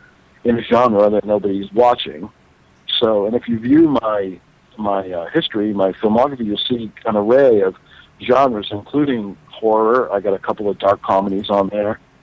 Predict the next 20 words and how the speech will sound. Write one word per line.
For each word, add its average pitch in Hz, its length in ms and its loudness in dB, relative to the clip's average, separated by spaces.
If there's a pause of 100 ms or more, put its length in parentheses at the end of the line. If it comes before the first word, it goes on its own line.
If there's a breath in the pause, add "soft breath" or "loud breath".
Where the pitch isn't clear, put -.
(260)
I 98 140 -8
have 101 200 -4
some 92 240 -4 (100)
action 95 380 -4
fil-, 98 280 -4 (160)
films. 101 500 0 (720 soft breath)
So 120 240 4
I 123 80 4
do 131 340 4
try 127 280 2
to 110 200 4 (340 loud breath)
find 131 260 0
that 117 200 2
balance 117 400 2
between 101 800 -8
what 107 220 2
I, 107 340 4 (580)
what 87 140 -4
I 95 120 2
like 151 300 4